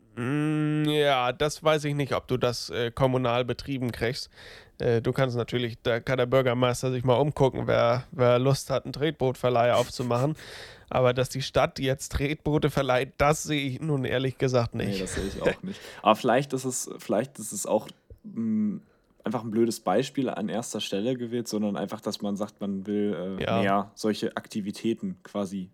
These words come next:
Speaker 2: entweder fördern oder halt,
Speaker 1: Ja.
Speaker 2: ne, also ich meine, Beachvolleyballplatz und Basketballplatz ist natürlich, da ist, ist ja kein,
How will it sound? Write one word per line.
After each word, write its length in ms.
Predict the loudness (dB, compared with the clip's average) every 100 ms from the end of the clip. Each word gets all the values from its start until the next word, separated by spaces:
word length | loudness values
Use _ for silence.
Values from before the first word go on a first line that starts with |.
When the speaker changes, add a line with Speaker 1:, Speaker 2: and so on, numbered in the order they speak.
| _
Speaker 2:
entweder 260 | -8 -4 -4
fördern 560 | -2 4 6 6 4 0
oder 360 | -2 -4 -6
halt, 140 | -6 -4
Speaker 1:
Ja. 160 | -4 -4
Speaker 2:
ne, 140 | 0
also 180 | 0 0
ich 80 | 0
meine, 180 | 0 0
Beachvolleyballplatz 680 | -2 0 0 0 -2 -8 -6
und 100 | -6
Basketballplatz 560 | -6 -6 -8 -8 -12
ist 120 | -10
natürlich, 360 | -10 -8 -6 -6
da 100 | -8
ist, 160 | -10 -12
ist 420 | -14 -18 -14 -8
ja 60 |
kein, 300 | -2 -2 -2